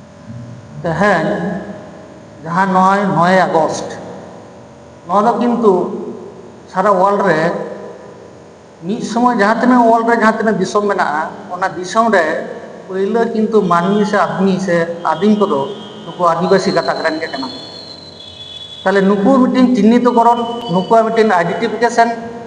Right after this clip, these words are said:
ᱱᱩᱠᱩᱣᱟᱜ ᱡᱮ ᱦᱚᱸᱠ ᱟᱹᱭᱫᱟᱹᱨ, ᱱᱩᱠᱩ ᱫᱚ ᱟᱹᱫᱤᱢ ᱠᱟᱱᱟ ᱠᱚ, ᱚᱱᱟ ᱞᱮᱠᱟ ᱟᱹᱫᱤᱵᱟᱹᱥᱤ ᱞᱮᱠᱟᱛᱮ᱾ ᱱᱚᱣᱟ ᱛᱮᱦᱮᱧ ᱥᱟᱨᱟ ᱳᱣᱟᱨᱞᱰ ᱨᱮ ᱵᱟᱲᱟᱭ ᱢᱟᱠᱚ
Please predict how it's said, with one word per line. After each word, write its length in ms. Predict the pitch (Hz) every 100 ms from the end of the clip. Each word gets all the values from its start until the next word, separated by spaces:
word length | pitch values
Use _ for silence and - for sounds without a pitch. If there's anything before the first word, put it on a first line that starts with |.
| - - - - -
ᱱᱩᱠᱩᱣᱟᱜ 380 | 180 233 233
ᱡᱮ 60 | 220
ᱦᱚᱸᱠ 240 | 196 214 196
ᱟᱹᱭᱫᱟᱹᱨ, 320 | 220 214 226
ᱱᱩᱠᱩ 200 | 208 208 220
ᱫᱚ 80 |
ᱟᱹᱫᱤᱢ 360 | 190 - 233 233
ᱠᱟᱱᱟ 180 | 233 214
ᱠᱚ, 320 | 185 175 175
ᱚᱱᱟ 180 | 185 196
ᱞᱮᱠᱟ 200 | 196 214
ᱟᱹᱫᱤᱵᱟᱹᱥᱤ 160 | - 196
ᱞᱮᱠᱟᱛᱮ᱾ 300 | 160 135 - - - - - - - -
ᱱᱚᱣᱟ 380 | 160 214 247 247
ᱛᱮᱦᱮᱧ 280 | 214 226 220
ᱥᱟᱨᱟ 320 | - 190 190
ᱳᱣᱟᱨᱞᱰ 240 | 151 185 190
ᱨᱮ 120 | 156 - - - - - - - - - - - - -
ᱵᱟᱲᱟᱭ 280 | 156 208 247
ᱢᱟᱠᱚ 280 | 240 247